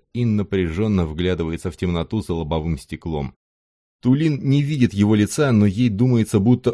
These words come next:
он отказывается верить своим глазам.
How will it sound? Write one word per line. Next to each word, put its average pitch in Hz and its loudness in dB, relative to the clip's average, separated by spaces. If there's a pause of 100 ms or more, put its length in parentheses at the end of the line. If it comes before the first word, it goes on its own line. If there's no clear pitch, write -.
он 139 2
отказывается 127 2
верить 117 2
своим 104 2
глазам. 90 0